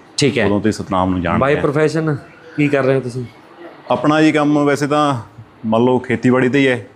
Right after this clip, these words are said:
Speaker 1: ਠੀਕ
Speaker 2: ਤੇ
Speaker 1: ਹੈ।
Speaker 2: ਨਾਲ ਆਪਣੇ ਕੋਲੇ ਜਿਵੇਂ ਸਤਨਾਮ ਨੇ ਝੋਟੇ ਦਾ ਸਿਮਨ ਤਿਆਰ ਕੀਤਾ, ਆਪਣੇ ਕੋਲੇ ਆਪ ਦਾ ਝੋਟਾ ਜੀ ਪੋਰਸ ਨੀਲੀ ਰਾਵੀ ਦਾ।
Speaker 1: ਅੱਛਾ।
Speaker 2: ਦੋ ਹਜ਼ਾਰ ਬਾਈ ਦੇ ਵਿੱਚ ਚੈਂਪੀਅਨ ਬਣਿਆ ਹੋਇਆ, ਮਾਂ ਦਾ ਲਾਈਵ ਰਿਕਾਰਡ ਆ ਜੀ।
Speaker 1: ਠੀਕ ਹੈ।
Speaker 2: ਉੱਨੀ ਲੀਟਰ ਤਿੰਨ ਸੌ ਦਾ।
Speaker 1: ਠੀਕ
Speaker 2: ਤੇ
Speaker 1: ਹੈ।
Speaker 2: ਨਾਲ ਆਪਣਾ ਸਿਮਨ ਦਾ ਵੀ ਕੰਮ ਹੈਗਾ ਗਾ।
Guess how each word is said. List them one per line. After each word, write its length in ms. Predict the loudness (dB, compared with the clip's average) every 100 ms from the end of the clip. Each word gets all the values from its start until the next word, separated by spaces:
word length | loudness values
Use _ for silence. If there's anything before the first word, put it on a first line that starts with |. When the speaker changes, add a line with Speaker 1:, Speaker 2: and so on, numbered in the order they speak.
| -4
Speaker 1:
ਠੀਕ 160 | 0
Speaker 2:
ਤੇ 60 | 2
Speaker 1:
ਹੈ। 40 |
Speaker 2:
ਨਾਲ 240 | 2 2 2
ਆਪਣੇ 440 | 2 0 0 -2
ਕੋਲੇ 360 | 2 2 2 -2 -4
ਜਿਵੇਂ 180 | 0 0
ਸਤਨਾਮ 480 | -2 -2 0 0 2
ਨੇ 180 | 0 -2
ਝੋਟੇ 200 | -4 0
ਦਾ 80 | 0
ਸਿਮਨ 260 | 0 2 2
ਤਿਆਰ 160 | 0
ਕੀਤਾ, 240 | -2 -2 -2
ਆਪਣੇ 200 | 0 0
ਕੋਲੇ 140 | 2
ਆਪ 180 | 2 2
ਦਾ 100 | 0
ਝੋਟਾ 260 | -2 -2 -2
ਜੀ 60 |
ਪੋਰਸ 360 | 0 0 0 0
ਨੀਲੀ 220 | 0 2
ਰਾਵੀ 180 | 2 2
ਦਾ। 120 | 0 -4 -8 -6
Speaker 1:
ਅੱਛਾ। 280 | -2 -2 -4 -6
Speaker 2:
ਦੋ 140 | 0 2
ਹਜ਼ਾਰ 160 | 4
ਬਾਈ 200 | 2 0
ਦੇ 80 | 0
ਵਿੱਚ 160 | 0 -2
ਚੈਂਪੀਅਨ 380 | -4 -2 2 2
ਬਣਿਆ 240 | 2 0
ਹੋਇਆ, 200 | 0 0
ਮਾਂ 200 | 0 0
ਦਾ 80 | 2
ਲਾਈਵ 220 | 2 0
ਰਿਕਾਰਡ 280 | 0 0 0
ਆ 40 |
ਜੀ। 120 | 0 -4 -10 -2
Speaker 1:
ਠੀਕ 220 | 0 0
ਹੈ। 60 |
Speaker 2:
ਉੱਨੀ 100 | -2
ਲੀਟਰ 140 | -4 -6
ਤਿੰਨ 140 | -6
ਸੌ 180 | -2 0
ਦਾ। 160 | 0 -2 -12 -16 -4
Speaker 1:
ਠੀਕ 140 | -2
Speaker 2:
ਤੇ 320 | 2 2 2 2
Speaker 1:
ਹੈ। 0 |
Speaker 2:
ਨਾਲ 220 | 2 0
ਆਪਣਾ 200 | 0 -2
ਸਿਮਨ 320 | -2 0 2
ਦਾ 60 | 2
ਵੀ 100 | 2
ਕੰਮ 220 | 0 -2
ਹੈਗਾ 220 | 0 0
ਗਾ। 160 | 0 -2